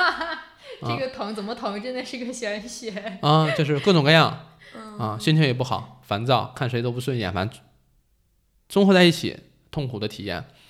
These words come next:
Speaker 2: 它确实没什么太好的理由。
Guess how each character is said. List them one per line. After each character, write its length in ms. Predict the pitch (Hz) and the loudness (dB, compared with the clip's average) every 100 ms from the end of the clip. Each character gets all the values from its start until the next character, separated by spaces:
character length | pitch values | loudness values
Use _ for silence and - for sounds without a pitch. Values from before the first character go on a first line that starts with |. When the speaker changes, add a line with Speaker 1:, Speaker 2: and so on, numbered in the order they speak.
| - - - _ _ _ _ - | -20 -20 -20 _ _ _ _ -10
Speaker 2:
它 300 | - 226 240 | 0 4 4
确 340 | - 262 170 | 2 4 4
实 320 | 120 - 110 | 4 0 0
没 320 | 165 117 123 247 | 2 2 4 4
什 160 | 175 | 2
么 140 | 104 95 | 0 0
太 380 | - - 139 120 | -4 -4 -2 0
好 240 | - 78 | -2 -2
的 100 | 104 | -2
理 220 | 113 110 | -4 -6
由。 460 | 64 64 78 123 | -6 -6 -6 -8